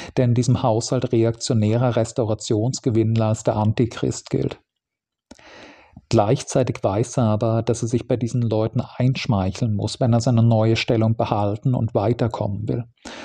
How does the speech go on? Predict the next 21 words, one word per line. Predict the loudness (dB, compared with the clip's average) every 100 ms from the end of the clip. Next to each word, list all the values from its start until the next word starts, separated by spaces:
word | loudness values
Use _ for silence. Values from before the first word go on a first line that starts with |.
| 0
Und | 0
so | 2 0
verleugnet | 0 0 0 2 0 -2 -2
er | -2 -2 -2
alles, | 0 0 -2
woran | 0 0
er | 0
glaubt, | 0 -2 -2 -6 -8
und | -2
heuchelt, | 2 2 2 0 -2
was | -2 -2
man | -4
von | 0
ihm | 0 0
erwartet. | 2 0 0 0 -4 -6 _ _ _ _ -20 -20 -20 -20 -20 _ -2
Eine | 2 2 2
Art | 0 0 -2
sozialer | -4 -2 -2 0 2 0 0
Heimatlosigkeit | 0 2 4 2 0 -4 -4 -6 -6 -4 -4
erfasst | -6 -4 -6 -6 -6
ihn. | -6 -6 -10